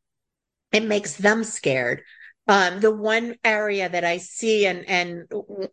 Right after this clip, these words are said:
one of the biggest areas in the book is the part about talking about death.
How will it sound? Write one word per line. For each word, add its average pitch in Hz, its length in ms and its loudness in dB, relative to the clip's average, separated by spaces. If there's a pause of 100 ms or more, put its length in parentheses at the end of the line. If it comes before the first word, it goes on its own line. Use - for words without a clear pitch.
one 202 220 8
of 190 100 4
the 190 60 4
biggest 196 360 4
areas 180 380 2
in 165 100 0
the 160 80 0
book 214 440 2 (320)
is 202 160 4
the 214 80 0
part 208 440 2
about 190 480 0 (240)
talking 220 400 2
about 170 360 0
death. - 360 0